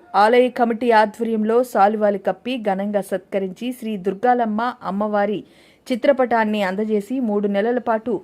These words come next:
శ్రీ దుర్గాలమ్మ అమ్మవారి ఆలయ ప్రాంగణంలో చలివేంద్రంలో మజ్జిగ పంపిణీ ఏర్పాటు చేసినందుకు పద్మశాలి సంఘం వారికి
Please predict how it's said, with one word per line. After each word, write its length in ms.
శ్రీ 180
దుర్గాలమ్మ 560
అమ్మవారి 720
ఆలయ 280
ప్రాంగణంలో 720
చలివేంద్రంలో 840
మజ్జిగ 420
పంపిణీ 460
ఏర్పాటు 440
చేసినందుకు 640
పద్మశాలి 640
సంఘం 380
వారికి 480